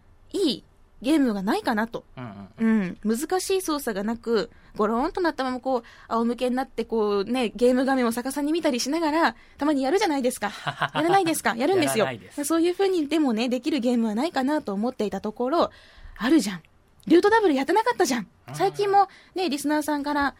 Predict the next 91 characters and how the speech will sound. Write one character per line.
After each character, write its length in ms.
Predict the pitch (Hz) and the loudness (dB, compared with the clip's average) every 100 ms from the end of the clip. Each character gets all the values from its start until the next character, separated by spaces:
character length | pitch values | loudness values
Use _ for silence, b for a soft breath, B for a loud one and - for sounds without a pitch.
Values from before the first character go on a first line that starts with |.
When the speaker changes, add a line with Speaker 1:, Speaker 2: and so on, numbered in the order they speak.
| b | b
Speaker 1:
お 80 | 240 | -10
す 60 | |
す 120 | - | -8
め 100 | 359 | -8
さ 120 | 392 392 | -6 -6
れ 100 | 453 | -6
た 120 | 508 | 0
じ 80 | 453 | 2
ゃ 40 | |
ん 120 | 254 208 _ - | 2 -2 _ -8
と 80 | 233 | -4
思 200 | 214 233 | -2 -2
っ 20 | |
て。 300 | - - - _ _ _ _ _ | -6 -8 -8 _ _ _ _ _
Speaker 2:
あ 60 | - | -14
の、 140 | 123 | -10
例 140 | 131 151 | -6 -6
の 100 | 120 | -6
ア 40 | |
ド 80 | 123 | -8
ベ 100 | 131 | -8
ン 60 | 127 | -8
チ 100 | 131 | -8
ャ 40 | |
ー 20 | |
ゲ 120 | 127 120 | -6 -8
ー 40 | |
ム 80 | 104 | -10
で 80 | 95 | -14
す 80 | |
ね。 160 | 151 196 | -12 -10
Speaker 1:
そ 140 | - 285 | -4 -4
う 20 | |
で 140 | 208 | -4
す。 100 | 208 | -8
再 160 | - 220 | -8 -6
開 200 | 220 233 | -4 -4
し 120 | 233 | -2
ま 140 | 226 233 | -2 0
し 60 | |
た。 180 | 196 165 123 113 B B B B | -2 -2 -6 -16 B B B B
Speaker 2:
う 40 | |
ん。 20 | 247 | -2
Speaker 1:
え 40 | |
ー 40 | 247 | 0
と、 260 | 233 233 | 0 0
正 180 | 247 381 | 0 -2
式 180 | 427 440 | -2 -4
名 140 | 440 | -2
称 160 | 453 330 | 0 0
は 140 | 240 | 0
ル 120 | 202 269 | 0 -2
ー 20 | |
ト 100 | 277 | 0
ダ 140 | 269 254 | 0 0
ブ 80 | |
ル 120 | 202 180 | -2 -2
ビ 120 | 196 | -4
フ 100 | 269 | -2
ォ 200 | 269 269 | 0 -2
ー 20 | |
ク 120 | 262 | -2
ラ 140 | 254 247 | -4 -4
イ-、 40 | |
ビ 140 | 202 | -4
フ 120 | 247 294 | 0 2
ォ 120 | 294 | 2
ー 20 | |
ク 120 | 285 | 2
ラ 140 | 285 277 | 2 2
イ 80 | 262 | 4
ム 140 | 254 | 2
ア 80 | 233 | 0
フ 100 | 247 | -4
タ 100 | 240 | -2
ー 60 | 233 | -2
デ 80 | 233 | 0
イ 80 | 220 | -2
ズ 140 | - _ _ _ _ | -6 _ _ _ _
っ 40 | |
て 80 | - | -2
い 60 | 220 | 0
う 20 | |
や 100 | 202 | 0
つ 100 | 180 | -4
な 80 | 170 | -10
ん 40 | |
で 80 | 165 | -10
す 80 | 165 | -12
け 120 | - | -6
ど、 180 | 220 196 | -2 -2